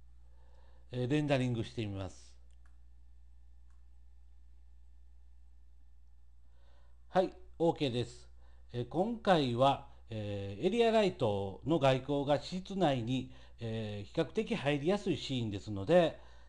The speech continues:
えー、間接反射数は、えー、二の方が少しメリハリがあって、えー、いいと思います。では次に、アイシー一、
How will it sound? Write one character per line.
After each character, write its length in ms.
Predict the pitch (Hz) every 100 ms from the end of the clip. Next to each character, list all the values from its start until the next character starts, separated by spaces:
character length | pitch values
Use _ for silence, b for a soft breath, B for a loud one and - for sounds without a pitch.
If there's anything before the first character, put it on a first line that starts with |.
| b b
え 60 | 117
ー、 40 | 110
間 200 | 202 202
接 240 | 220 220
反 260 | 185 214 185
射 160 | 208
数 160 | 196 131
は、 580 | 113 101 92 131 135 B B B 104
え 120 | 110
ー、 40 |
二 140 | 123 151
の 120 | 170
方 200 | 233 214
が 180 | 143 110 -
少 120 | -
し 180 | - 160
メ 140 | 123
リ 120 | 120 117
ハ 100 | 123
リ 120 | 131
が 160 | 131
あ 40 | 101
っ 60 |
て、 380 | - - 170 - B B B
え 280 | 104 101 95
ー、 40 | 127
い 60 | 175
い 40 |
と 100 | 185
思 160 | 123 107
い 60 |
ま 160 | 95 90
す。 180 | - - b b b b b b b b -
で 80 | 190
は 160 | 208 185
次 320 | 214 196 147
に、 320 | 151 139 - - - - - - -
ア 140 | 160
イ 100 | 170
シ 480 | - - 214 208 -
ー 60 | 107
一、 320 | - 104